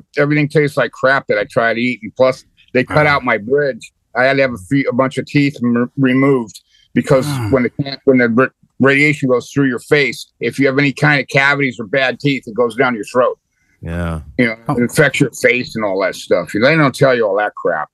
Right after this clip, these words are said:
Speaker 1: you know.
Speaker 3: Yeah. No, my grandfather
Speaker 1: But
Speaker 3: had
Speaker 1: yeah.
Speaker 3: prostate cancer, and they, they just called the other day. They're like, "Oh, there's a lesion on, like, your lower back. We're gonna do some radiation. It'll take care of itself." And I'm like, "Th-, this shit's not going anywhere anytime soon, man. The cure for cancer. I mean, it's, uh,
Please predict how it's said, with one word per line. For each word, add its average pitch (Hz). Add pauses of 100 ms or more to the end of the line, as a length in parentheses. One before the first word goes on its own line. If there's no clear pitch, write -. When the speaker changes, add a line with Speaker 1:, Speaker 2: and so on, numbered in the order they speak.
Speaker 1:
you 80
know. 76
Speaker 3:
Yeah. 87 (260)
No, 135
my 139
grandfather 143
Speaker 1:
But -
Speaker 3:
had 107
Speaker 1:
yeah. 214
Speaker 3:
prostate 110
cancer, 98
and 98
they, 98
they 98
just 104
called 107
the 104
other 98
day. 101
They're 101
like, 110
"Oh, 131
there's 120
a 113
lesion 127
on, 107
like, 101
your 107
lower 110
back. 110
We're 104
gonna 110
do 117
some 113
radiation. 104
It'll 87
take 95
care 98
of 95
itself." 85
And 90
I'm 92
like, 104
"Th-, 110
this 131
shit's -
not 403
going 233
anywhere 196
anytime 160
soon, 160
man. 113
The 113
cure 175
for 175
cancer. 165
I 95
mean, 101
it's, 104
uh, 127